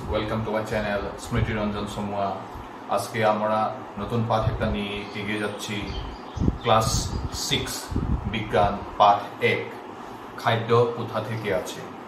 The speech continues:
খুবই সহজ পাঠ। পাঠটি আরম্ভ করার আগে তোমাদেরকে বলে দিই, যদি এখন পর্যন্ত যদি আমাদের চ্যানেলটা সাবস্ক্রাইব করিনি, সাবস্ক্রাইব করে নেবে এবং বেল আইকনটা প্রেস করে দেবে, যাতে ভিডিও বা, আহ, আপলোড করার সাথে তোমাদের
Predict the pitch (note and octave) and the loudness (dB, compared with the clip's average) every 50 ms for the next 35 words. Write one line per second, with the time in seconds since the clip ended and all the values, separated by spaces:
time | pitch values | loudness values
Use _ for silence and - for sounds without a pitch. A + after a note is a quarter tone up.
0 | - - - - A#2+ A2 A2+ A#2 A2+ - A#2 A2 A#2 A#2+ - - - A#2+ A#2+ A#2+ | -12 -12 -6 -4 -2 0 0 0 0 0 2 4 4 2 2 6 6 8 8 8
1 | - - - - - - - - - - - - - - - - - A#2 A#2 A#2 | 4 0 -4 -4 -6 -6 -8 -8 -10 -12 -12 -12 -12 -12 0 6 8 8 8 8
2 | A2+ A#2+ B2+ A#2 A#2 A#2 A2+ A#2 A#2 A2+ A#2+ A2+ A2 A2+ A2+ A2 A2+ A2 G#2+ A2 | 4 4 4 6 6 6 4 4 4 4 6 6 6 4 4 2 0 0 0 0
3 | A2 A2+ A2 G#2 A2 A2 A#2+ A#2 A2+ G#2+ G#2 G#2 G#2 - - - - - - G#2+ | 0 -2 0 2 2 4 4 2 2 0 -2 -4 -6 -8 -10 -12 -12 -10 -6 -4
4 | G#2+ A#2+ A#2+ - - G#2+ - - A#2+ A#2+ A2+ A#2+ A2+ A2 A2+ A2+ A2 - A2+ A2+ | -4 -2 -4 -4 -4 -4 -2 0 0 2 2 2 2 2 2 0 -2 -2 -2 0
5 | A2 G#2+ G2+ G#2 G#2+ A2 G#2+ - A2 G#2+ G#2+ - - A2 - - A2 G#2+ - - | 0 2 2 2 2 0 0 0 -2 -4 -4 -2 -4 -6 -4 -4 -6 -6 -4 2
6 | - B2 A#2+ A#2 - A2+ A2 G#2+ G#2 F#2+ F#2+ - - - - A#2 A2+ - - A#2 | 2 4 4 4 2 2 2 2 0 -2 -4 -6 -6 0 2 2 2 2 2 2
7 | A2 G#2+ - - A#2+ A#2+ A#2+ A#2+ A2+ A2+ A2+ A2+ A2+ - - - - G#2 G2+ A2 | 2 2 4 6 8 8 8 6 4 2 2 2 0 0 -2 -2 -2 0 2 2
8 | A2 A2 G#2+ F#2+ - A2 A2+ A#2 A2+ A2 A2 A2 A2 G#2+ G#2 G#2 G#2+ G2+ G2+ G2+ | 2 2 2 2 2 2 6 6 6 6 6 2 0 0 0 0 0 0 0 0
9 | - - - - - - A#2+ B2 B2 - - C3 B2 A#2+ G#2+ B2 B2+ - - - | -4 -8 -10 -8 -2 0 2 2 2 2 0 0 2 2 2 2 2 0 0 0
10 | A2 G2 F#2 G2+ - - A2 G#2 G#2+ A2+ A#2 A#2+ B2 C3 - - - - - F2+ | 0 0 0 -2 -4 -4 -4 -2 0 0 2 2 2 0 -2 -6 -8 -8 -2 2
11 | G2 G2+ G2+ G2+ - - - - - - A2 G#2+ G2+ G2 - G#2 G2+ - A#2+ A#2 | 4 4 4 4 0 -6 -10 -10 -6 -4 -2 0 2 2 2 2 2 2 0 0
12 | A#2 A2+ A#2 A2+ A2 - - A2+ A#2 A#2+ A2+ A#2 A2 G#2 G2+ C3 - | 2 6 6 6 6 6 4 0 -2 -2 0 2 2 2 4 2 0